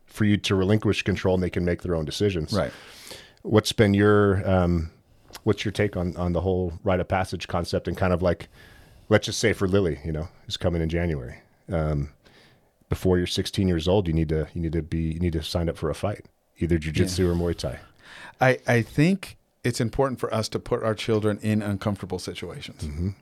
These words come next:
Speaker 2: because when we're not around and when they go into the real world, they're gonna be in uncomfortable situations.
Speaker 1: Mm-hmm.
Speaker 2: And are they prepared to deal with that? So as hard as it is, and, and I'm sure you're similar to me,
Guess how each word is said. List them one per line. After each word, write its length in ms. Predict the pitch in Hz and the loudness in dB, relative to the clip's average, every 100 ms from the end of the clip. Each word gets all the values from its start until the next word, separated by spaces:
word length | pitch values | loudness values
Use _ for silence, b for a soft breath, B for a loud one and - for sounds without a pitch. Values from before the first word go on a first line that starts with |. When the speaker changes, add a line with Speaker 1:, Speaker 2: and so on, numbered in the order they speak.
| - | -6
Speaker 2:
because 640 | 107 - 110 104 98 - - b b b b b b - | -4 0 2 2 -2 -6 -16 b b b b b b -14
when 380 | 95 95 101 92 | -6 -2 0 2
we're 160 | 107 | 2
not 180 | 151 151 | 2 2
around 500 | 127 120 151 107 98 | 2 2 2 0 0
and 100 | 101 | 0
when 100 | 104 | 0
they 60 | 117 120 | 0 0
go 80 | 127 | -2
into 200 | 120 131 | -2 -2
the 100 | 120 | 0
real 180 | 123 117 | 0 0
world, 300 | 123 110 98 | 0 0 0
they're 100 | 104 | 0
gonna 220 | 120 107 | -2 -4
be 240 | 104 113 | -4 -4
in 140 | 98 98 | -4 -6
uncomfortable 500 | 95 101 95 92 87 | -6 -8 -10 -12 -12
situations. 600 | 95 - 90 92 - 92 | -12 -10 -8 -8 -6 -4
Speaker 1:
Mm-hmm. 320 | 80 73 92 | -2 -2 -4
Speaker 2:
And 220 | 98 95 | -4 -4
are 140 | 104 104 | -4 -2
they 100 | 101 | -4
prepared 640 | 98 - 110 104 98 - _ b b b b - | -6 -2 0 0 -2 -8 _ b b b b -12
to 100 | 101 | -4
deal 180 | 110 107 | 0 0
with 160 | 85 92 | -2 -6
that? 180 | - - - b b b b - | -10 -14 -20 b b b b -6
So 580 | - 110 107 101 101 - | 0 4 4 2 0 -2
as 180 | 101 - | -4 2
hard 260 | 123 151 | 4 6
as 140 | 131 110 | 4 0
it 120 | 107 | 0
is, 540 | 110 92 92 98 - - _ - | 2 2 -2 -6 -12 -18 _ -6
and, 280 | 104 98 95 | -2 0 0
and 200 | 98 98 | 0 0
I'm 100 | 95 | 0
sure 200 | - 123 | 0 0
you're 140 | 110 | 0
similar 380 | 101 117 107 101 | -2 -2 -2 -2
to 120 | - 104 | -2 -2
me, 360 | 98 95 95 | 0 0 -4